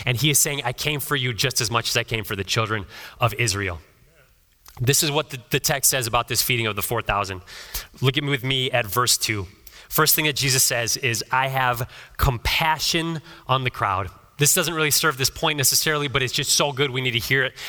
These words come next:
because it is the heart of Jesus. That word compassion in Greek, it comes from another Greek word that means vital organs or entrails. It means, like, a gut-wrenching response. Jesus is saying, "I see the need of these people,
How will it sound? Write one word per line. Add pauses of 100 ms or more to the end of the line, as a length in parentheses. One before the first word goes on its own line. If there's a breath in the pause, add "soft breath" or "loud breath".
(140)
because
it
is
the
heart
of
Jesus. (300 loud breath)
That
word
compassion
in
Greek, (360 loud breath)
it
comes
from
another
Greek
word (300 loud breath)
that
means
vital
organs
or
entrails. (560 loud breath)
It
means,
like,
a
gut-wrenching
response. (480 loud breath)
Jesus
is
saying,
"I
see
the
need
of
these
people,